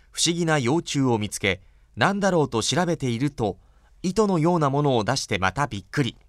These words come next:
次の日には眉のようなものの中に入ってしまいました。何が生まれるのかわからないけど、とにかく楽しみと、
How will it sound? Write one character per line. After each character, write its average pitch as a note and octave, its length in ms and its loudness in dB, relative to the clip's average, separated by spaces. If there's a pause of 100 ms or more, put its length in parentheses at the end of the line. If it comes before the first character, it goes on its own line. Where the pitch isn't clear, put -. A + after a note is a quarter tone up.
(760)
次 E3+ 240 0
の A3 100 0
日 F#3+ 140 -4
に D#3 120 0
は G2+ 220 2 (240)
眉 G#3 280 0
の F3 180 2
よ F3 200 2
う E3+ 40 0
な B2+ 120 0
も A2 140 0
の E3 120 2
の E3 80 -2
中 D3+ 240 -2
に G#2+ 100 -4
入 C#3 180 -2
っ B2 40 -8
て - 180 -6
し - 120 -6
ま G#2 80 0
い G#2 60 -4
ま G2 100 -6
し - 80 -12
た。 F2+ 140 -8 (1200)
何 G3 280 0
が D#3+ 160 2
生 C3+ 80 0
ま F#3 120 2
れ G3 100 -2
る F3+ 100 0
の E3 120 -2
か A2+ 300 -4
わ A2+ 100 0
か E3 120 -2
ら F#3 80 0
な F3+ 120 2
い C#3+ 80 -2
け A#2+ 140 -6
ど、 G2+ 200 0 (320)
と D3+ 120 2
に F#3 100 0
か C#3+ 120 -2
く G#2+ 160 -6
楽 C3 260 -2
し - 160 -4
み F3+ 100 -4
と、 G2+ 220 0